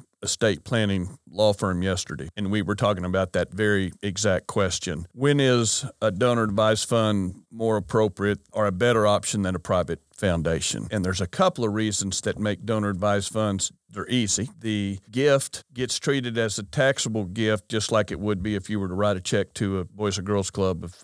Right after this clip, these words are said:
Oklahoma City. So that's an advantage of a daf. Disadvantages for me, they are not a good multi-generational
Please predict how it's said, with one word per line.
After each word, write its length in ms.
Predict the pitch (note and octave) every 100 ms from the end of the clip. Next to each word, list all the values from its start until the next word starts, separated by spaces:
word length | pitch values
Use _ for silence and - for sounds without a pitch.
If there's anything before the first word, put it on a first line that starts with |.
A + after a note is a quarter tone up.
| -
Oklahoma 340 | G2 G#2 F2
City. 340 | - G#2 E2+ A2
So 160 | - G2+
that's 320 | C3 C#3+ -
an 80 | A#2
advantage 560 | G2+ A2 A2+ G#2+ G2
of 140 | G2 F2+
a 60 |
daf. 520 | F2+ G#2 G2+ G2+ - - _ B2+ C#3+ F#3+ G3 G3
Disadvantages 960 | C3+ A#2+ A#2+ A2+ A2 A2+ A2+ A2 - -
for 160 | - G#2
me, 560 | A2+ C#3 A#2+ G#2+ G#2+ _ _
they 220 | B2+ C#3
are 120 | A#2+
not 300 | B2 D3 D#3 -
a 120 | B2
good 440 | A2 A#2+ B2+ B2 G#2+
multi-generational 1040 | A#2+ A#2+ A#2 G#2+ A2 G2+ F#2+ F#2 - D2+